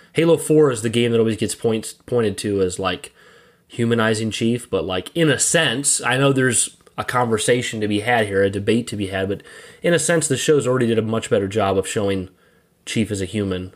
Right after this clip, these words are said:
than any of the games ever have. You know, they've, they've, they've taken the helmet off, they've done the whole pellet removal thing where he can now experience emotions, and we see him walking around and seeing this music and having memories of his family. Like,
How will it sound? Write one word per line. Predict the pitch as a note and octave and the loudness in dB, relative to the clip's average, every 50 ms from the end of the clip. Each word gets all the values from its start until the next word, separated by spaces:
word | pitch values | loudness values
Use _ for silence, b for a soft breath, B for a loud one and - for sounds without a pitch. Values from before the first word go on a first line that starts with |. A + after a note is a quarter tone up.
| _ _ - | _ _ -4
than | G#2 F#2+ F#2 | -4 0 0
any | G2+ A#2 A#2+ A2+ G2+ | 0 2 2 2 2
of | F#2 | 0
the | G2 | -2
games | F#2+ - - G2 F#2+ G#2+ G2+ | -6 -8 -10 -10 -10 -8 -8
ever | F#2 - - | -8 -8 -8
have. | - - G2+ F#2 E2 - - - - - | -8 -6 -6 -6 -6 -8 -10 -14 -16 -14
You | - G#2 | -10 -8
know, | F#2+ F#2 F#2+ | -8 -6 -6
they've, | F#2+ G2 F#2+ G#2 - | -6 -6 -6 -8 -4
they've, | - G#2 G2 - - - | -2 -2 -2 -2 -4 -6
they've | G2+ G2 - | -6 -6 -2
taken | - G#2+ G2+ - G#2+ | -2 -4 -2 -2 -4
the | G#2 G2+ | -6 -4
helmet | G#2 G2+ G2 G2+ G2 G2 | -4 -4 -4 -2 -2 -2
off, | G2 G2 G2 F#2 - | -2 -2 -4 -6 -6
they've | - F#2+ F#2+ F#2+ - B B B B B B B B B B B B _ - | -6 -6 -6 -6 -10 B B B B B B B B B B B B _ -6
done | A2+ B2 A#2+ A#2+ | -2 0 0 2
the | A2+ G#2 | 0 2
whole | A2+ B2 B2 A#2 | 2 2 2 2
pellet | A#2 - - - C#3+ C#3 B2+ B2 B2 - - - _ C#3 | 0 -4 -4 0 2 4 4 4 2 2 -4 -6 _ -2
removal | B2 B2 B2+ B2+ A#2+ A#2+ A#2+ A#2+ | 0 2 2 2 2 2 2 2
thing | - - B2 A2+ A2 A#2 | 2 2 2 2 2 2
where | A#2 A#2 G#2+ G#2 | 2 2 2 2
he | A2+ A2 | 0 0
can | - A2+ G#2+ A2 | 0 -2 0 0
now | A2 G#2+ G#2+ A2 | 0 2 2 0
experience | A2+ A2 - - B2 A2+ A2 G#2 - | 0 -2 -4 -2 0 0 0 0 0
emotions, | A2+ G2+ G#2+ A2 G#2+ G#2 - A2+ G#2 G#2 | 0 2 2 2 2 2 0 -2 -2 -2
and | G2+ | 0
we | G2+ G2+ | 0 0
see | G2 - - A2 | 0 0 0 0
him | G#2+ G#2 G#2 | 0 0 0
walking | G#2 G#2 G#2 G#2 - A2 G#2 | 0 0 0 0 -2 -2 -2
around | G2+ G#2 G#2 G2+ G2+ G#2+ G#2 F#2 | 0 0 0 0 0 -2 -2 -4
and | F2+ F2+ | -4 -6
seeing | - - G#2+ G2 | -4 -4 -2 -2
this | G2 F#2 G2+ | -2 -4 -2
music | G#2 G#2 G#2 G2+ G2+ G2+ G2 F#2+ - | -2 0 0 0 0 0 0 0 -4
and | F2+ F2+ E2+ B B B B B - | -6 -8 -8 B B B B B -6
having | - A2 G#2 G2+ G2+ | -2 -2 0 0 2
memories | G#2 G#2 A2 A2+ A2+ G#2+ G#2+ G#2 | 2 2 2 2 2 2 2 2
of | G#2+ G2 G2 | 0 0 0
his | G2 - | -2 -4
family. | - - G2+ G2+ G2+ G2+ G2+ G2 G2+ | -2 0 0 0 2 2 0 2 2
Like, | G2 F#2 F2+ F#2 - | 2 0 -2 -2 -6